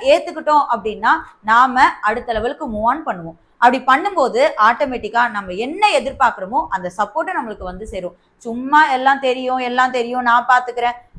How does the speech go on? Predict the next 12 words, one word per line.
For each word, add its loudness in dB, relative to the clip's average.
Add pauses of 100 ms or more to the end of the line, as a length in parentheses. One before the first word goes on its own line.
உலகத்துல 2
எல்லாம் 0
தெரிஞ்ச -4
நபர்கள் -4
யாருமே 6
கிடையாதுங்க. -4 (400)
ஒவ்வொரு 6
நாளும் 2
நாம 2
ஏதோ -2
ஒரு 2
விஷயத்த -10